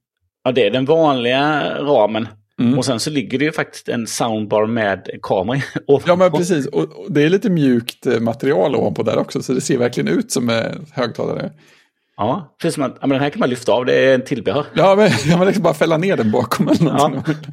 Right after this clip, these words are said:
Speaker 1: Ja.
Speaker 2: <laughs> Men, men de har de inte lagt många kronor på. Eh, alltså, jag, jag såg någon recension på någon Windows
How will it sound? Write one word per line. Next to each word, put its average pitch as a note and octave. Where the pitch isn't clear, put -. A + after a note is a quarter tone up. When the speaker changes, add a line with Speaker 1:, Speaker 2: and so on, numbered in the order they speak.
Speaker 1:
Ja. F3+
Speaker 2:
<laughs> -
Men, D#3
men D#3
de G3
har B2+
de B2+
inte A#2
lagt B2
många A2+
kronor B2+
på. -
Eh, C#3+
alltså, C3+
jag, D#3
jag D#3
såg F3+
någon D#3+
recension D3+
på D3+
någon B2
Windows A2+